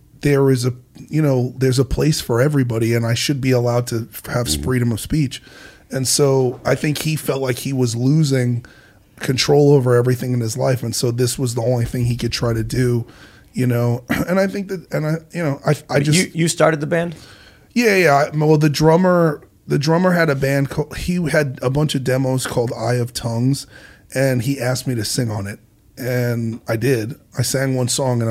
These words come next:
Speaker 1: I, called Learn to Live, and crushed it. And then he was like, "Oh, I got all these demos," and, um, so I just went in and I fi-, he had no money, and I finished paying for the rest of the album to be made,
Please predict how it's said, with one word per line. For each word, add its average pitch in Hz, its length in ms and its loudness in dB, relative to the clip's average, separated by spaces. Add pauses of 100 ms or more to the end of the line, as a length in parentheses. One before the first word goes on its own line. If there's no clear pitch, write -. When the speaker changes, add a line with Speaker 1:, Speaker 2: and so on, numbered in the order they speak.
(200)
Speaker 1:
I, 127 80 -8
called 120 320 -2
Learn 123 220 2
to 120 60 0
Live, 113 400 -2 (480)
and 117 580 -4
crushed 123 400 0
it. 110 200 -6 (100)
And 120 140 -8
then 123 180 -2
he 120 100 -4
was 123 140 -4
like, - 120 -10
"Oh, 190 80 -4
I 175 140 -4
got 151 160 -4
all 151 60 0
these 143 220 -2
demos," 135 540 -2 (720)
and, 123 280 0
um, 113 460 -4 (460)
so - 140 -2
I 143 80 4
just 160 200 0
went 147 160 0
in 151 120 2
and 139 140 2
I 127 80 2
fi-, 135 320 -8
he - 180 -6
had 139 140 -2
no 143 100 0
money, 131 300 -2
and 120 100 -4
I 117 60 -2
finished 127 320 -6
paying 123 240 -2
for 123 100 -6
the 117 100 -6
rest 110 260 -6
of 117 60 -10
the 107 40 -10
album 110 240 -6
to 101 60 -10
be 104 120 -10
made, 117 400 -12